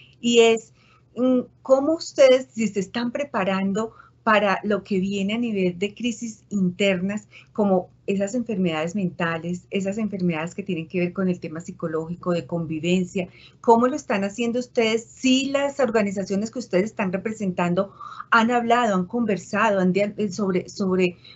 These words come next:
una situación que se viene y que se viene a muy corto plazo.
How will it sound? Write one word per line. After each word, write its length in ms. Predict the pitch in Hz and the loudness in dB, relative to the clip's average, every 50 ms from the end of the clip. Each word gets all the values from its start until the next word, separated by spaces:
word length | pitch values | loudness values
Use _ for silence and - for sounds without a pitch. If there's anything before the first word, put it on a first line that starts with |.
| - - | -2 0
una 220 | 202 208 214 247 | 2 2 2 2
situación 560 | 254 285 226 - 214 185 180 - 196 180 175 | 0 -4 -2 0 0 0 0 2 2 2 2
que 120 | 175 226 220 | 2 0 0
se 160 | 220 247 226 | 0 0 0
viene 460 | 185 196 190 185 180 175 180 208 208 | 0 2 2 4 4 4 2 0 -2
y 120 | - 226 - | -4 -6 -4
que 100 | 226 202 | -4 -2
se 160 | - 208 185 | 0 0 0
viene 400 | 185 185 175 170 175 196 220 - | 2 2 2 2 2 0 -2 0
a 140 | - 202 190 | 0 2 4
muy 400 | 185 185 185 202 214 233 254 254 - - - | 6 6 6 6 6 4 2 -2 -4 0 2
corto 400 | 262 240 240 220 202 254 226 196 | 4 4 4 2 0 -4 -4 -2
plazo. 440 | - 262 254 277 277 - 359 - | -2 -2 -2 -4 -4 -8 -14 -16